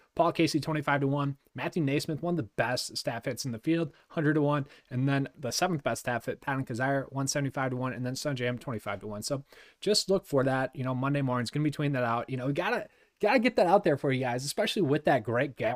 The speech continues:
graphic game that nine to five has going. You know, best probably in fantasy golf there, you know. Take pride in that, to be honest with you guys. I, I like the graphics there at nine to five, but we'll just touch on these ones here real quick, kinda show you guys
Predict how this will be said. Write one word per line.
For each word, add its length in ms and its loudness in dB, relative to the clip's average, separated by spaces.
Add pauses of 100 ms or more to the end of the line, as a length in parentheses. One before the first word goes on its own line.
(140)
graphic 480 -4
game 260 -2
that 180 -6
nine 180 -2
to 60 -2
five 240 2
has 160 0
going. 320 -8
You 60 -2
know, 180 -6
best 320 -8 (260)
probably 320 0
in 60 4
fantasy 340 4
golf 360 -2
there, 180 -4
you 160 -8
know. 260 -2 (1120)
Take 180 4
pride 200 -2
in 80 -10
that, 200 -16
to 80 -16
be 80 -8
honest 220 -12
with 100 -18
you 60 -20
guys. 180 -10
I, 180 -4
I 100 -2
like 260 -2
the 100 -4
graphics 560 -6
there 240 -6
at 80 -8
nine 160 -10
to 60 -14
five, 200 -10
but 60 -6
we'll 140 -2
just 240 -6
touch 240 -4
on 80 -2
these 160 -6
ones 180 -8
here 140 -6
real 120 -2
quick, 280 -6
kinda 200 -6
show 220 -4
you 80 0
guys 320 -6